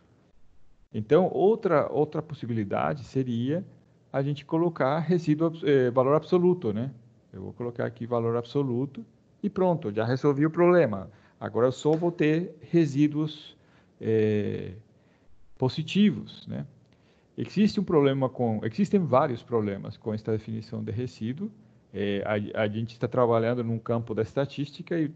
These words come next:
e tem várias, é, é, quantidades que vão ser, é,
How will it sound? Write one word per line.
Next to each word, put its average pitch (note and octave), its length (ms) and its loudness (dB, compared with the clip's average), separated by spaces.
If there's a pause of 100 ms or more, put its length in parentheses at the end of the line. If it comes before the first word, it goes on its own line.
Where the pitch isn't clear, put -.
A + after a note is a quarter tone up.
e C3 80 -8
tem C#3 180 -8
várias, C#3+ 720 -2 (340)
é, G2+ 500 -14 (600)
é, G2 840 -4 (140)
quantidades B2+ 960 0
que - 120 -12
vão G#2+ 200 -4
ser, G#2+ 440 -4 (360)
é, G2+ 1000 -2